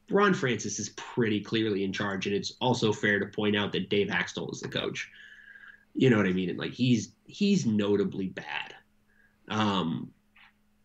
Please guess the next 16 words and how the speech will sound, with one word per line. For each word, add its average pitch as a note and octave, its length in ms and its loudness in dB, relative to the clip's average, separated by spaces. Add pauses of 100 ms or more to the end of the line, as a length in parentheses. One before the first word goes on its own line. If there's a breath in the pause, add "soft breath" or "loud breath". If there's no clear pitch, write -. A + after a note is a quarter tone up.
(520)
so B2 200 0
I, F#2+ 240 -4
I A#2+ 120 0
just C#3+ 180 0
think C3+ 160 -2
it's, C3 160 0
it's, - 240 -6
it's G2 140 -2
interesting F#2 480 0
as - 160 -4
far D2 160 -2
as D#2+ 100 -6
that's E2+ 220 -4
concerned. - 420 -6
It, F#2+ 220 0
it F#2 140 2